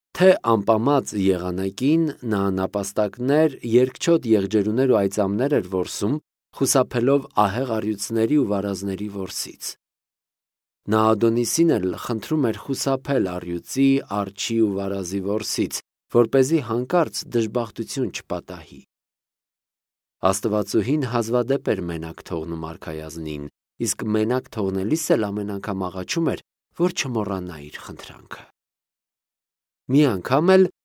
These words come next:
Ափրոդիտեի բացակայության ժամանակ Ադոնիսի շները որսի ժամանակ ընկան մի վիթխարի վարազի հետքերի վրա։ Նրանք քշեցին գազանին ու գազազած հաչոցներով հալածեցին նրան։ Ադոնիսն ուրախացավ,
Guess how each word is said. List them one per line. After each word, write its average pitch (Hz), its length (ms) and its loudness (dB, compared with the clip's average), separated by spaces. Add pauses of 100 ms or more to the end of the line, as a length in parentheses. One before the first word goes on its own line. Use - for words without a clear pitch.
(180)
Ափրոդիտեի 135 720 6
բացակայության 104 1040 0
ժամանակ 90 640 0 (460)
Ադոնիսի 170 520 4
շները 170 420 2
որսի 120 360 0
ժամանակ 131 520 0
ընկան 139 260 0
մի 127 180 -2
վիթխարի 123 600 -2
վարազի 113 520 0
հետքերի 110 560 -6
վրա։ 110 240 -12 (1080)
Նրանք 170 400 6
քշեցին 131 600 0
գազանին 175 600 2
ու 151 160 -2
գազազած 123 680 2
հաչոցներով 113 880 -4
հալածեցին 98 720 -6
նրան։ - 380 -20 (1000)
Ադոնիսն 123 580 4
ուրախացավ, 120 720 2